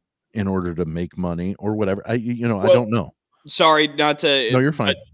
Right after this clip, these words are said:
Speaker 2: just for clarification, because they're part of the Big Ten Conference, that T V revenue they get with the Big Ten Network,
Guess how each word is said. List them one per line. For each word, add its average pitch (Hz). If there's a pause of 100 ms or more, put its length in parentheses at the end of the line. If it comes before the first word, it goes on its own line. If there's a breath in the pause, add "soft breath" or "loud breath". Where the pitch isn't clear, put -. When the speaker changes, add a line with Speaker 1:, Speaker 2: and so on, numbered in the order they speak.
(140)
Speaker 2:
just 160
for 147
clarification, 135
because 123
they're 127
part 127
of 117
the 113
Big 113
Ten 107
Conference, 113
that 101
T 123
V 117
revenue 107
they 104
get 104
with 101
the 101
Big 101
Ten 104
Network, 104